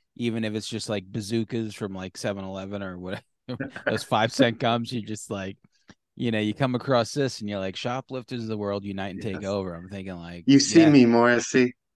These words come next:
Speaker 1: Yeah. <laughs> Absolutely.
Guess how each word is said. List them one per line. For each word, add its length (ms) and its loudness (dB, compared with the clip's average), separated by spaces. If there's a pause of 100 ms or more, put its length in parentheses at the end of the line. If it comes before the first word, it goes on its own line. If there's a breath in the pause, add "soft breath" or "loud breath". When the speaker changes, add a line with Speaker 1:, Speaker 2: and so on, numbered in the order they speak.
(300)
Speaker 1:
Yeah. 320 4 (260)
<laughs> 1160 -2
Absolutely. 1040 0